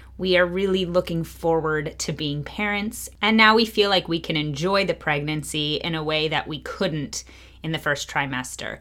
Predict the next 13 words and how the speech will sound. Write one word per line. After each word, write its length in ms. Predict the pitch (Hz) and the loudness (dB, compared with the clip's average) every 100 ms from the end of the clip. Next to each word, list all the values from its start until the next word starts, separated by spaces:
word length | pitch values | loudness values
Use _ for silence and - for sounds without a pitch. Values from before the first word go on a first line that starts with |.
| - - - | -16 -20 -6
But 140 | - 311 | 0 0
today 240 | 339 330 | 2 2
I 200 | 466 539 | 4 4
want 180 | 427 349 | 2 0
to 80 | 330 | 0
talk 200 | 233 226 | 0 2
a 60 | 214 | 0
little 180 | 185 | -2
bit 180 | 185 - | -2 -2
more 380 | 180 170 165 156 | -4 -4 -4 -2
about 680 | 170 160 151 151 151 - - - - | -2 0 2 4 2 -4 -10 -12 -14
the 460 | 170 202 196 190 - | -8 -4 -2 -2 -4
transition 800 | - 285 269 381 403 - - | 2 4 6 4 2 -2 -6